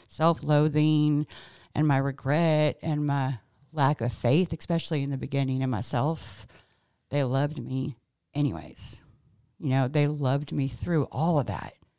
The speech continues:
So when I finally got out of treatment, I didn't know what to do with myself. I, I had a good, healthy amount of fear of what would happen if I did get high again, but, like, I didn't, still wasn't totally sure,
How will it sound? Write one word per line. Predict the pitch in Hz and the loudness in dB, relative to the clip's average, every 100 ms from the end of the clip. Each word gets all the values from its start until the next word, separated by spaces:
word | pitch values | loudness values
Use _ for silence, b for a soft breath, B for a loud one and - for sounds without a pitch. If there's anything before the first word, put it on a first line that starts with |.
| _ _ _ _ _ _ | _ _ _ _ _ _
So | - 190 170 160 151 160 - _ _ - | -4 2 4 6 4 0 -6 _ _ -6
when | 180 | 0
I | 139 | 2
finally | - 160 160 | 4 4 4
got | 151 156 | 4 4
out | 147 131 | 4 2
of | 123 | 0
treatment, | - 185 220 - 151 139 - - _ _ _ _ _ _ - | -2 0 0 2 2 2 -2 -14 _ _ _ _ _ _ 0
I | 202 | 4
didn't | 220 170 | 4 4
know | 196 | 2
what | 196 - | 2 -2
to | |
do | 147 190 | -2 -2
with | 208 | 0
myself. | 131 139 - - - _ _ _ _ _ _ | -2 -4 -6 -8 -14 _ _ _ _ _ _
I, | - - | -6 2
I | |
had | 147 160 | 6 8
a | 165 | 8
good, | 156 156 | 10 10
healthy | 120 185 175 | 10 8 8
amount | 160 151 127 | 6 6 4
of | |
fear | - 180 196 165 | 2 4 6 6
of | - 139 | 4 2
what | 147 | 2
would | - 143 | 2 2
happen | 156 - 135 | 0 0 -2
if | 123 | -2
I | 95 | -2
did | 117 180 | 0 0
get | 180 - | 2 0
high | 156 92 | -2 -2
again, | 85 - 87 92 | -4 -4 -6 -4
but, | - | -4
like, | 120 123 | -4 -2
I | 110 | -2
didn't, | 143 - 151 143 - B B | -2 -2 -2 -2 -6 B B
still | - 123 170 | -6 -2 2
wasn't | 147 131 - | 2 0 -2
totally | 165 151 143 | -2 0 0
sure, | 135 151 131 127 | 0 0 0 0